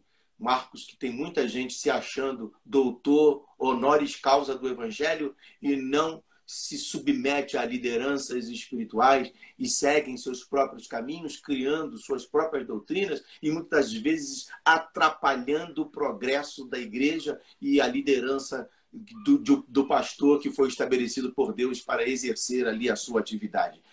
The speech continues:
Porque tem muita gente se achando hoje que pode tudo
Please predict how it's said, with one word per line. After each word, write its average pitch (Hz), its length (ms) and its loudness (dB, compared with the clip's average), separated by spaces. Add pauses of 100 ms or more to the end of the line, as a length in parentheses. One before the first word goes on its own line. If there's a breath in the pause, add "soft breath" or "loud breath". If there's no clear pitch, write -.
(140)
Porque - 200 -6
tem 127 140 2
muita 151 240 4
gente 139 220 0
se - 120 0
achando 160 600 2
hoje 147 280 2
que - 120 -4
pode - 480 2
tudo 139 320 -6